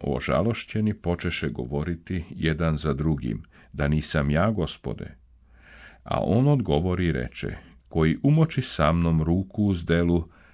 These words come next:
taj će me izdati.” Sin čoveči doduše ide, kao što je napisano za njega, ali teško onome čoveku koji posreduje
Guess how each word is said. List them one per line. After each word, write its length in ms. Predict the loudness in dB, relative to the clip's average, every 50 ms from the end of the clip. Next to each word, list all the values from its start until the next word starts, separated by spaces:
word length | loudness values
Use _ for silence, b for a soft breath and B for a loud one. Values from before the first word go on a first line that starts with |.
| b b b b -2
taj 260 | 0 2 2 2 0
će 220 | -2 -4 -4 -4
me 140 | -2 -2 -4
izdati.” 640 | -6 -6 -8 -8 -8 -8 -8 -8 -10 -14 -14 -14 -16 _ _ _ _ _ _ _ _ _ _ _ _ _ _ _ _ _ _ B B B B B B B B B
Sin 280 | -6 2 6 8 8 8
čoveči 680 | 8 6 6 8 8 6 6 2 2 4 4 4 4 2 0
doduše 580 | 2 4 6 6 6 6 4 4 2 0 0 0
ide, 500 | 2 4 4 4 4 2 -4 -6 -6 -10 -20 _ -4
kao 280 | 0 2 2 2 2
što 200 | 0 -4 -2 0
je 80 | 2 4
napisano 800 | 4 4 4 2 0 0 -2 0 0 0 0 0 2 2 2 0
za 180 | 2 2 2
njega, 500 | 2 2 2 0 -2 -2 -2 -4 -4 -6 -8 B B B B B B B B B
ali 340 | 2 2 4 4 2 2
teško 460 | 2 4 4 4 2 0 -2 -2 0 0
onome 400 | 2 2 2 2 0 0 -4 -6 -6
čoveku 640 | -2 0 2 2 4 2 0 0 0 2 2 2 2 B B B B B B B B
koji 240 | -2 0 2 2 2
posreduje 1000 | 0 0 0 2 2 0 -2 -4 -2 0 0 0 0 0 0 0 0 -2 -4